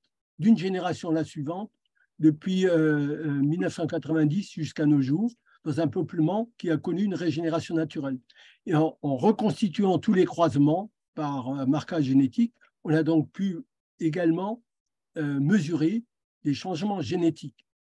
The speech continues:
On n'a pas non plus vu de différence, euh, pour les caractères liés à la sécheresse. Par contre, dans les deux études,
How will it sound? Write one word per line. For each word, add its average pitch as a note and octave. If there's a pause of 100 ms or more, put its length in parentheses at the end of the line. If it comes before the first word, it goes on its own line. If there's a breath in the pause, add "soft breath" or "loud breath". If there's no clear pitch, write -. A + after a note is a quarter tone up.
(460)
On E3
n'a D#3+
pas E3
non G3
plus A#3 (320)
vu E3+
de E3
différence, E3 (540)
euh, E3
pour D#3+
les D#3
caractères D#3
liés D#3+
à E3
la D#3+
sécheresse. D3 (360 loud breath)
Par -
contre, B3+
dans D#3+
les D#3+
deux A3+
études, A3